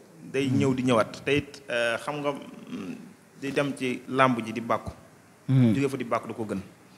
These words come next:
Speaker 2: Mhm.
Speaker 1: Aussi, ku mu neex tamit nga ne, nga fekk lu ne fàng nga di ko jeex. Parce que P D S bi ngay wax ni, P D S, élection locale dafay, dafay jaar.
Speaker 2: Mhm.
Speaker 1: Wallu am, Yewwi am.
Speaker 2: Waaw.
Speaker 1: Kon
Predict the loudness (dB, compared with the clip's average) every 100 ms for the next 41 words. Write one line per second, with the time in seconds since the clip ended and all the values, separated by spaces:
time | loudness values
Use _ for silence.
0 | -20 -20 -6 8 12 12 10 4 -2 -2
1 | -2 -8 -6 -6 -6 -6 -14 -16 -14 -12
2 | -6 -2 0 0 0 2 4 4 4 2
3 | 2 -2 -2 -4 -6 -14 -20 -20 _ _
4 | _ -8 -8 0 4 4 4 4 4 4
5 | 0 0 2 2 0 -6 -10 -4 -2 0
6 | -2 0 -2 -2 -2 -2 0 0 2 0
7 | 0 -10 -20 -16 -14 -12 -14 -8 4 6
8 | 6 4 2 -4 -14 -4 2 2 2 -2
9 | -12 -20 _ -18 -18 -20 -20 _ _ _
10 | _ _ _ _ -4 -4